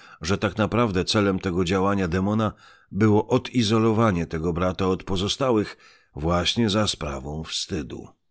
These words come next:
Krępował się powiedzieć to komuś i przez to coraz bardziej zostawał sam na sam z demonem.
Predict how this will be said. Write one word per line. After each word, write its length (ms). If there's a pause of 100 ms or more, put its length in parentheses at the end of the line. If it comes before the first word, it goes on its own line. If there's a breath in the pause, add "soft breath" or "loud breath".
(920)
Krępował 580
się 140
powiedzieć 580
to 140
komuś 540 (340 soft breath)
i 80
przez 300
to 140
coraz 340
bardziej 400
zostawał 580 (320 loud breath)
sam 360
na 120
sam 320
z 80
demonem. 560